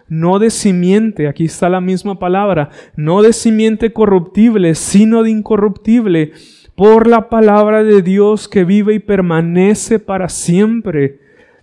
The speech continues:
Porque toda carne es como hierba, y toda la gloria del hombre como la flor de la hierba.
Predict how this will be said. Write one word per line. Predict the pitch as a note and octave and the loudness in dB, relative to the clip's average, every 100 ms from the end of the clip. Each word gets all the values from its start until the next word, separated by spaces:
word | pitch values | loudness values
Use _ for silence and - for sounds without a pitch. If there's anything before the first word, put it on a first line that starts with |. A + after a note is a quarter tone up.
| _ | _
Porque | F#3 F#3+ F#3 F3 | -2 0 2 0
toda | F3+ G#3+ B3 A#3+ | 2 2 2 2
carne | A3+ A3+ A3 F#3 F3+ | 2 2 0 -2 -2
es | F3+ - | -4 -4
como | G#3+ G3 | -2 0
hierba, | F3 F#3 G#3 G3 D#3+ | 2 4 4 2 -2
y | |
toda | D3+ F3 F#3+ | -2 -2 2
la | G#3 G#3 | 2 2
gloria | G3 F#3+ G#3 | 0 0 0
del | G3+ G3 | 0 0
hombre | G3+ G#3 F#3+ F3 | 0 0 -2 -4
como | F3 E3 | -6 -2
la | E3 D#3+ | -2 -2
flor | F3+ F3 | -2 0
de | F3+ | 0
la | F#3 F3+ | 0 0
hierba. | F3 G3 G3+ E3 D3+ | 2 2 2 -2 -4